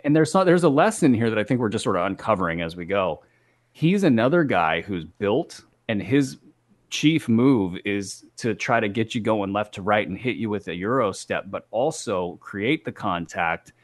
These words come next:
which is exactly what Miles Bridges is doing right now to great effect, is, like, creating the contact and then being able to finish afterwards.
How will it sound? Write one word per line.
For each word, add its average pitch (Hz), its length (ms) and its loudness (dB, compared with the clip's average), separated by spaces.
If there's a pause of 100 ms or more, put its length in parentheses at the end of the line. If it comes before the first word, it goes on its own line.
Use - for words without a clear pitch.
(200)
which 101 160 -6
is 78 80 -12
exactly 107 480 0
what 139 160 6
Miles 104 220 4
Bridges 107 340 -4
is 90 100 -8
doing 90 260 -8
right 87 200 -6
now 90 140 -4
to 90 100 -10
great 101 220 -4
effect, 113 340 -6
is, 90 120 -10
like, - 240 -8
creating 147 440 0
the 113 80 0
contact 135 560 -2
and 101 100 -2
then 107 120 0
being 107 220 -2
able 98 120 -2
to 82 80 -6
finish 117 460 -6
afterwards. 92 800 -4